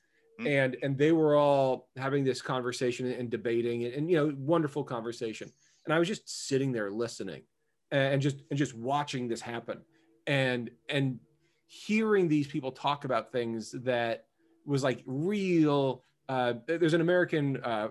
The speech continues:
Speaker 2: phrase called inside baseball,
Speaker 1: Mm.
Speaker 2: uh, which means that you have to love baseball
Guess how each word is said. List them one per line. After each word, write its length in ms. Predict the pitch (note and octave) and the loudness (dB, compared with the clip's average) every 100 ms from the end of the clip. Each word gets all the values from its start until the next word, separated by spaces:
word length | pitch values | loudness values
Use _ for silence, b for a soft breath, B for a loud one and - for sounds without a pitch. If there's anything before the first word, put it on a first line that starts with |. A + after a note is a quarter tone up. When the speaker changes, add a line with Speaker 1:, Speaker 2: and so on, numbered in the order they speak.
| - | -4
Speaker 2:
phrase 320 | C#3 B2 A#2+ | 0 0 0
called 240 | C3 A2 - | -4 -6 0
inside 480 | E3 D#3 D3+ C3+ A#2+ | 0 2 4 2 2
baseball, 460 | A#2 - F#2+ - _ _ _ _ - | -2 -2 -8 -10 _ _ _ _ -10
Speaker 1:
Mm. 80 | G3+ | 0
Speaker 2:
uh, 380 | C#3 C3 C3+ | 4 4 4
which 240 | C3+ D#3 C#3+ | 2 2 4
means 260 | F3+ E3+ | 6 6
that 200 | D3 C#3+ | 4 2
you 80 | D3+ | 2
have 200 | D3+ F3 | 2 0
to 120 | - | 0
love 360 | D3 C#3+ D3 B2+ | 2 4 4 2
baseball 600 | C3 C3+ - D3+ D#3+ - | 0 0 0 0 0 -4